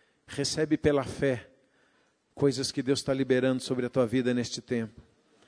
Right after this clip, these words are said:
Recebe pela fé algumas coisas, talvez que Deus vai liberar, está liberando sobre a tua vida nesta reunião. Recebe pela fé. Recebe, porque você vai ver a manifestação destas coisas.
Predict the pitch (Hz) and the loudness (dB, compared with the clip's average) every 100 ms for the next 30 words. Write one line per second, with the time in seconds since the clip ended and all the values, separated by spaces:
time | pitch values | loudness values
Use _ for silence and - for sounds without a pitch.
0 | _ _ - - 175 - 175 160 - 175 | _ _ -12 -4 -2 0 0 0 4 2
1 | 170 170 - 175 156 175 160 170 175 170 | 4 -2 0 2 2 2 0 -2 0 0
2 | 147 170 165 160 147 165 160 - 160 160 | 2 2 2 4 4 4 2 0 2 2
3 | 147 147 160 156 131 - 156 151 147 160 | 6 6 6 2 -2 -4 -6 -4 -4 0
4 | 139 117 156 139 - - _ - 151 214 | 0 4 4 4 -4 -20 _ -2 2 2
5 | - 202 185 175 143 127 117 123 156 - | 0 0 2 2 2 0 -2 -4 -6 -4
6 | 156 - 165 135 - 127 117 _ _ _ | -4 -2 -2 -2 -6 -8 -8 _ _ _
7 | _ _ _ _ _ - - 139 - - | _ _ _ _ _ -18 -6 -4 -2 0
8 | 165 160 139 113 - - _ _ - 127 | 2 2 2 -2 -4 -16 _ _ -4 0
9 | 143 139 - 135 143 120 143 139 139 143 | 0 0 0 0 0 2 0 2 0 0
10 | 143 - 135 - 147 143 131 - 127 - | -2 0 -2 -2 -2 0 -2 -2 -4 -4
11 | - 120 107 87 - | 0 0 0 -6 -8